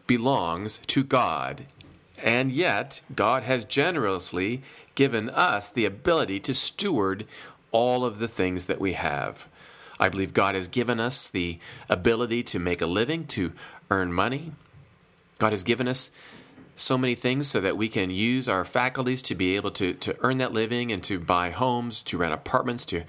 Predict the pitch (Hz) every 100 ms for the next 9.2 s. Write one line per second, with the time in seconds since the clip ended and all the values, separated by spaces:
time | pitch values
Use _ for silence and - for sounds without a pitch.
0 | - - - 87 - 135 117 - 117 135
1 | 127 110 120 117 92 85 87 90 - -
2 | - - _ - 120 131 - - - -
3 | - - - _ _ 135 127 120 131 -
4 | 226 - 87 82 90 - 147 165 123 107
5 | 101 - 165 147 101 - 87 92 107 104
6 | 95 90 110 135 139 139 139 156 185 85
7 | 55 90 - _ _ _ _ _ _ _
8 | - - 104 - 156 147 160 98 82 101
9 | -